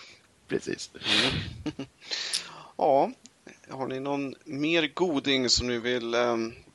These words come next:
Speaker 2: prata om innan vi summerar ihop det här programmet?
Speaker 1: Jag ska bara säga kort blurb, så får man väl nämna Zuma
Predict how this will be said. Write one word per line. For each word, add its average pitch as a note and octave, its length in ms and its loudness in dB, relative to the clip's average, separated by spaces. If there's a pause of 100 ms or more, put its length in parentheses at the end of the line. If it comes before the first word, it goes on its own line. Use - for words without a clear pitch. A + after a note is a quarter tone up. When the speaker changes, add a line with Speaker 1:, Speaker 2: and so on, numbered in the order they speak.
(120)
Speaker 2:
prata C3+ 360 4
om G2+ 280 4
innan G#2 300 -6
vi G2+ 260 -6 (180)
summerar A2 680 -2
ihop - 280 -10
det C#3+ 80 -4
här A#2 140 2
programmet? - 680 -6 (300)
Speaker 1:
Jag - 100 -10
ska - 160 0
bara F3 140 8
säga B2+ 140 6
kort - 440 -2
blurb, C#3+ 500 10
så - 180 4
får B2 140 -2
man A#2 160 4
väl A#2 160 4
nämna A#2 440 4
Zuma C3+ 600 8